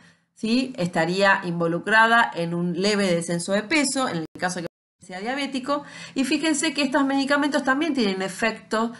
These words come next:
más allá de, eh, la regulación de la saciedad o del, del apetito. Fíjense que también, como la liraglutide, disminuye la L D L, aumenta la H D L, disminuye los triglicéridos y produce descenso de la tensión arterial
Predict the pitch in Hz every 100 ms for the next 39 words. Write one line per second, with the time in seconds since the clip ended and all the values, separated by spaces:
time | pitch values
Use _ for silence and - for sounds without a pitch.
0 | - 190 233 233 214 196 208 220 233 -
1 | 185 175 170 196 208 220 208 - - 170
2 | 170 170 165 170 214 220 233 247 - 180
3 | 170 165 160 - 160 160 190 226 240 233
4 | 180 170 160 160 156 - 160 160 156 160
5 | 165 170 139 147 143 - - _ - 202
6 | 214 214 233 240 190 190 202 226 254 247
7 | 180 170 170 165 165 - 165 165 160 165
8 | 175 233 247 262 262 - 180 180 185 196
9 | 202 190 180 185 190 262 277 247 247 170
10 | 165 202 208 190 180 175 175 185 220 214
11 | 208 180 160 180 190 185 180 185 208 226
12 | 226 226 226 226 - 170 175 190 180 175
13 | 175 175 190 196 - - 165 156 165 196
14 | 208 202 202 233 254